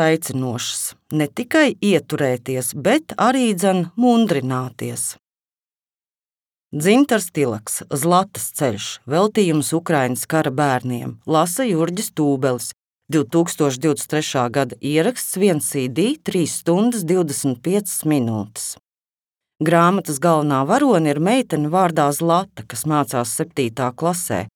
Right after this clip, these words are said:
Ir divtūkstoš divdesmit otrā gada pavasaris, kad sākas karš Ukrainā. Skola un mācības paliek gluži vai citā dzīvē. Nu jādomā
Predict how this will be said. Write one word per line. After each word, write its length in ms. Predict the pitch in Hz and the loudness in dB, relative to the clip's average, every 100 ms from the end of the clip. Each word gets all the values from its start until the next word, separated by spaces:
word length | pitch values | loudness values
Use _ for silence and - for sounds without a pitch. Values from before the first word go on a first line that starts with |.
| _ _ _ - | _ _ _ -2
Ir 180 | 247 247 | 0 2
divtūkstoš 760 | 165 143 151 202 - - 139 139 | 0 0 0 -4 -2 -2 -2 0
divdesmit 320 | 151 - - 170 | -2 -2 0 0
otrā 240 | 160 135 | 2 -2
gada 300 | 135 165 143 - | 0 0 -2 0
pavasaris, 640 | 190 135 113 - 104 - - | 0 0 -2 -4 -4 -4 -8
kad 120 | 120 | -6
sākas 440 | - 151 135 120 | 0 0 0 -6
karš 320 | - 165 135 - 170 | -2 -2 0 -2 -4
Ukrainā. 500 | 170 139 123 127 117 113 - _ _ | -2 -2 -2 -2 -2 -4 -10 _ _
Skola 580 | - - 143 151 185 190 | -10 -8 -4 0 2 2
un 80 | 160 | 2
mācības 540 | 185 180 175 139 - - | 2 2 0 -2 -2 0
paliek 320 | 165 147 135 | 2 2 2
gluži 320 | 170 175 147 | 0 0 0
vai 140 | 143 135 | 0 0
citā 380 | - 175 156 139 143 | -2 -4 -2 -2 2
dzīvē. 400 | 202 170 120 113 113 _ _ _ - 160 | 2 2 0 -4 -6 _ _ _ -4 2
Nu 100 | 185 226 | 4 4
jādomā 560 | 262 240 220 190 151 | 4 4 2 2 0